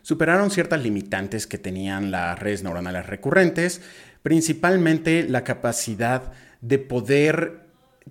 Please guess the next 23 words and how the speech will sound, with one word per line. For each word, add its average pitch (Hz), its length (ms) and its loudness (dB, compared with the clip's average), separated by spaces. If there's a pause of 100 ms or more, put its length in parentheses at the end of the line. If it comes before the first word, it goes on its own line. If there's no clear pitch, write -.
tener 139 420 2
cierta 143 460 -2
permanencia 120 960 0
de 113 140 0
la, 98 400 -2
de 110 140 -4
la 104 120 -2
conversación. 101 760 -4
Es 107 100 -4
decir, 113 420 -2 (280)
si 127 200 -6
yo 139 140 4
estoy 151 200 2
platicando 117 680 0
sobre 101 340 0
algo 107 300 2
con 104 160 -2
uno 107 180 2
de 104 80 -2
estos 101 300 -6
modelos 143 640 0 (720)
y 127 220 -2
después, 131 1000 2